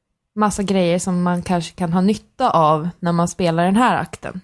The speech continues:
Så jag tycker man ska spela dem nära varandra. Spela om akt ett i så fall, eller något sånt där. Eller recap, eller vad som helst. Ehm, de största skillnaderna mellan de här akterna är väl att den här akten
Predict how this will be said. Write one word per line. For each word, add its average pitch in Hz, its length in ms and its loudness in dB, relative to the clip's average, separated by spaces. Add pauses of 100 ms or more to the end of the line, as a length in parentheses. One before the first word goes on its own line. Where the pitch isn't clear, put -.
Så - 140 -6
jag 208 80 0
tycker 233 180 -4
man 202 120 0
ska - 100 -8
spela 202 280 0
dem 180 240 0 (680)
nära 190 220 2
varandra. 151 280 0
Spela 196 260 2
om 196 200 2
akt - 220 -4
ett 170 180 -12
i 180 40 -14
så 185 140 -12
fall, 196 140 -8
eller 185 100 -4
något 175 220 -6
sånt 196 180 -16
där. - 180 -10
Eller 175 240 0
recap, 180 540 -2
eller 185 100 -4
vad 165 120 -2
som 180 100 -6
helst. 175 300 -8 (1080)
Ehm, 190 460 2 (1160)
de 214 100 0
största 202 380 -4
skillnaderna 277 880 0 (880)
mellan 196 340 0
de 170 120 -2
här 165 180 0
akterna 175 460 -4
är 175 160 2
väl 170 180 -4
att - 500 -8 (600)
den 190 220 -2
här 247 280 2
akten 175 600 -2